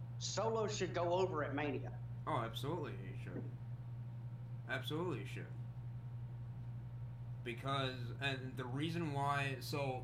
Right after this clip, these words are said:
Speaker 2: the reason why I wanted to harp on this is because you say, and we're getting completely offside and off topic a little bit, but, you know, it's kind of how podcasts go. Um,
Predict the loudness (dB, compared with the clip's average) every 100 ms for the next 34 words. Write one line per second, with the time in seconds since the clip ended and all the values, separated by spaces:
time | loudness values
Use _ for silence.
0 | -2 0 0 2 2 4 4 4 4 2
1 | 2 0 2 0 2 0 -2 -4 -4 -4
2 | -2 0 0 0 -2 -4 -4 -2 -2 -2
3 | -2 -2 2 2 2 2 4 4 4 2
4 | 0 2 2 2 0 -2 -4 -4 -4 -2
5 | -2 -4 -2 -2 -2 -4 -4 -2 -2 -2
6 | -4 -4 -4 -4 -4 -4 -6 -6 -6 -6
7 | -4 -6 -6 -4 -2 -2 -2 -4 -4 -2
8 | 0 0 0 -4 -4 -6 -2 0 0 -2
9 | -4 -4 -4 -4 -4 -4 -4 -2 -2 -2
10 | -4 -2 -2 -2 -2 -4 -4 -4 -4 -4
11 | -4 -4 -4 -4 -4 2 6 6 4 0